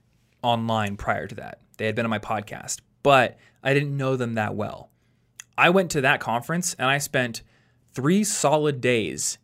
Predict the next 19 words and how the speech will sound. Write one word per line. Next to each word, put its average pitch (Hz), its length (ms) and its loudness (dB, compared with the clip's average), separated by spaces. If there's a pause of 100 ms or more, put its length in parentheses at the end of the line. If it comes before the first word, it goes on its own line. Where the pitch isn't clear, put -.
(100)
hanging 139 360 -2
out 120 140 -2
with 110 160 -14
them. - 320 -8 (1040)
And 113 200 4
I, 127 160 6
I 135 120 6
think 165 220 2
that 120 140 0
that 131 180 8
is 143 140 4
the 131 100 4
reason 127 320 0
that 110 60 -2
we're 110 120 0
such - 200 -10
good 110 140 -2
friends - 260 -8
today. - 300 -12